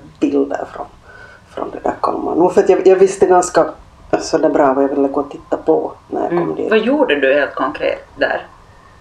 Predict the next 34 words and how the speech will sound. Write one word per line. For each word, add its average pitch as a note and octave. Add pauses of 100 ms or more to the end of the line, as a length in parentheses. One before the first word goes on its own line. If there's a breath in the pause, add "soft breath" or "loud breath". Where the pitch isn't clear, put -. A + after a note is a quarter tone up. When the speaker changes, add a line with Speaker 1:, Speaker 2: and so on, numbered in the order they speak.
Speaker 1:
Eh, C#3 (220)
nå, F#3+
dels D4+
var A#3
jag A3
till, G#3
till G3+
det G3
där, F3+
eh, - (760)
länsmuseet, F#3+ (360)
eh, C#3+
där E3
de E3
hade E3+
en F3+
utställning D#3+
som D#3
då D#3
handlade D3+
om, D3
om D3
det C#3+
där, D#2 (520 soft breath)
eh, -
län E3
i D#3+
beredskap, D#3+
alltså -
om, D3 (360 loud breath)
om, D3+
om C#3+
det D3+
där, -